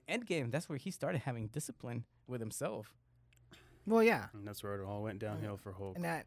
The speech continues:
Speaker 2: well,
Speaker 3: I
Speaker 2: that's
Speaker 3: missed the rabid one.
Speaker 2: See, and that's, and that's all it too. I mean, t-, imagine if they made a one where the next, oh, the next Thor movie, make him and Hulk go back together,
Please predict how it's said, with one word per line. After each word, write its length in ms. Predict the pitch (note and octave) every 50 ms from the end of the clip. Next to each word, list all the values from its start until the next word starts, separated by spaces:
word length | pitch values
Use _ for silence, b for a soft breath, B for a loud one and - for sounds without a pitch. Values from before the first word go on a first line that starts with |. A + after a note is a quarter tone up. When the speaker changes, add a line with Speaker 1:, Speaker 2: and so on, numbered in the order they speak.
| - -
Speaker 2:
well, 160 | E3+ E3 D#3+
Speaker 3:
I 20 |
Speaker 2:
that's 80 | E3 D3 D3
Speaker 3:
missed 120 | C#3 -
the 100 | B2 A#2
rabid 380 | A2 G#2+ G#2+ G#2+ G#2+ G#2+ - G#2
one. 240 | G2+ G2 G2 G#2 G#2 - - - - - -
Speaker 2:
See, 160 | - - C#4 B3 F3+
and 160 | F3 D#3 F3+
that's, 240 | F#3 G3 - - - -
and 160 | E3+ F3+ E3+
that's 160 | F3+ F#3+ D#3
all 160 | - F#3+ F#3+
it 80 | F3+ F3
too. 100 | - D4
I 60 | F#3
mean, 320 | D#3 D3 C#3+ C#3 C#3+ - - - -
t-, 80 | F#3+
imagine 300 | D#3+ G3 A3 B3+ C4 C4+ B3+
if 80 | -
they 80 | - G3+
made 220 | G3 G3+ G3+ G3
a 80 | F3 E3+
one 400 | E3 D#3+ E3+ E3+ E3+ E3 E3 D#3
where 300 | D#3 D3 C#3+ C#3+ C#3+ - b b b b b
the 80 | F#3 G3+
next, 260 | A3 A#3+ A#3 - - -
oh, 160 | B3+ A#3 - - - -
the 120 | G3 G3
next 180 | G#3 G#3+ - -
Thor 160 | A#3 B3+ A#3+
movie, 320 | G3 F3 D3 C#3 B2+ - - _ _ _ -
make 160 | F#3 F3+ -
him 220 | - - G#3 G#3+ G#3+
and 80 | G3
Hulk 220 | F#3 G3 F#3+ F#3 -
go 100 | G3 F#3
back 180 | F3 E3 F3+
together, 360 | - - - G#3+ A3 F3 D#3+